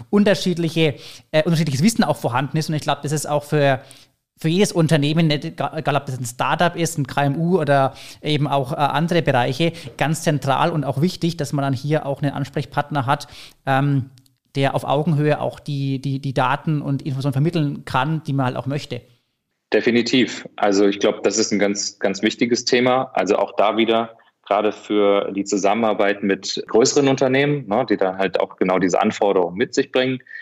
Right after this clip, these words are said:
Speaker 2: das nötige Thema, ähm, oder die nötige Professionalität mitzubringen. Und die kriegst du halt eben nur eigentlich auch mit rein, wenn da halt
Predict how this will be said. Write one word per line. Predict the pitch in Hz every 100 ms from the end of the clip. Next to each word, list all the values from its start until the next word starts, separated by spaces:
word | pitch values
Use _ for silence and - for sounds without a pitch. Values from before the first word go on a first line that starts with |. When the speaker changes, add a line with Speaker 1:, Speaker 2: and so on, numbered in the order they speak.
| - _
Speaker 2:
das | 107 101 - -
nötige | 117 107 107 117 107 -
Thema, | 110 107 104 104 - 104
ähm, | 98 95
oder | 98
die | 90 92
nötige | 95 95 110 104 98
Professionalität | 101 - - 92 90 87 113 -
mitzubringen. | 127 127 - 123 113
Und | 90
die |
kriegst | - 110 -
du | 104
halt | 104 -
eben | 95 95
nur | 98 104
eigentlich | 98 98 -
auch | -
mit | -
rein, | 90 98 98
wenn | 95
da | 92
halt | 92